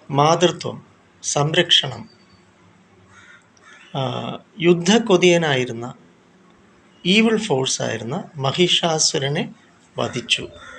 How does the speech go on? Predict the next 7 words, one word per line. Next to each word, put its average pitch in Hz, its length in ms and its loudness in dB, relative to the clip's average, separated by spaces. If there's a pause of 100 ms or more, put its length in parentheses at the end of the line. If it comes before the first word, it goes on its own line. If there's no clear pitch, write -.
(160)
ദേവി. 117 260 -6 (640)
അങ്ങനെ 156 280 -6
മഹിഷാസുര 170 1000 2 (260)
മർദ്ദിനിയായിട്ടുള്ള 123 1200 -4 (760)
ദുർഗാദേവി, 139 960 0 (2750)
ആ, 127 240 -2
നമ്മിലെ 175 680 2